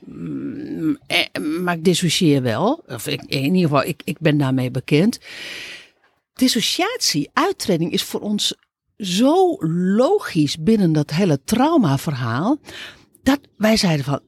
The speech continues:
"Wat is het eigenlijk maf dat wij hier gewoon nog nooit een podcast over gemaakt hebben." Echt letterlijk. Er is,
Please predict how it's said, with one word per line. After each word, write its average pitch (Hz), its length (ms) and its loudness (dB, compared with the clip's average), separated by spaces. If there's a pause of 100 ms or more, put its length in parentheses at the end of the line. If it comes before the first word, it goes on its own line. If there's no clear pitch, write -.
"Wat 175 220 -8
is 190 160 -2
het 160 120 -4
eigenlijk - 340 -6
maf 165 260 -6
dat 160 180 -6
wij 175 100 -4
hier 180 220 2
gewoon 170 200 -4
nog 147 120 -4
nooit 160 200 2
een - 180 -10
podcast - 520 -4
over 160 220 2
gemaakt 135 460 -4
hebben." 107 220 -10 (500)
Echt - 240 -6
letterlijk. 320 480 0 (140)
Er - 160 -4
is, - 220 0